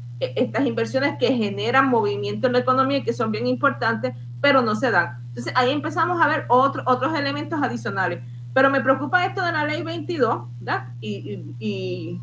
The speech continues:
las exenciones que se dan, porque también se está utilizando para hacer un lavado de dinero, de dinero no bien habido,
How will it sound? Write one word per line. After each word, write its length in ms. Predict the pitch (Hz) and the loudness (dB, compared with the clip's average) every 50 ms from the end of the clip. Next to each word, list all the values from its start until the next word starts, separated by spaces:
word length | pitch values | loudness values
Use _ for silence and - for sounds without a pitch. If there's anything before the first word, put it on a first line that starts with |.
| - | -4
las 120 | - 185 247 | 0 0 0
exenciones 440 | 214 214 220 208 208 240 226 269 262 | 0 0 -2 -4 -2 0 0 0 0
que 80 | 277 | 0
se 100 | 262 - | 0 0
dan, 200 | 269 294 311 311 - - - - - - | 0 0 0 0 -2 -4 -10 -6 0 2
porque 220 | 247 240 233 226 | 2 4 4 4
también 280 | - 220 220 214 220 214 | 2 2 2 2 2 0
se 100 | 294 - | 0 -2
está 120 | - 294 | 0 -2
utilizando 500 | 269 285 277 302 - - 285 294 294 - | -2 0 0 -2 0 0 2 4 4 4
para 180 | - 214 220 226 | 4 4 4 4
hacer 320 | 233 - 226 226 233 - | 2 2 0 -2 -2 0
un 180 | - 269 262 269 | 0 0 4 6
lavado 640 | 262 240 233 220 190 220 220 240 254 277 285 294 285 | 8 8 8 8 8 10 10 10 10 8 6 2 4
de 160 | 269 254 247 | 4 4 4
dinero, 800 | 240 247 240 240 254 262 269 285 285 262 240 226 233 302 277 - | 2 2 -2 0 0 0 0 0 2 2 2 2 2 0 -2 -4
de 140 | - 185 185 | -4 -4 -4
dinero 360 | 196 190 190 196 214 262 269 | -4 -4 -2 2 4 4 4
no 320 | 254 240 233 233 240 247 | 4 4 4 4 2 2
bien 300 | 220 233 247 262 269 277 | 2 0 0 0 0 2
habido, 600 | 294 285 285 269 247 220 220 208 220 - 415 - | 2 2 2 2 0 0 -2 -2 -2 -2 -4 -6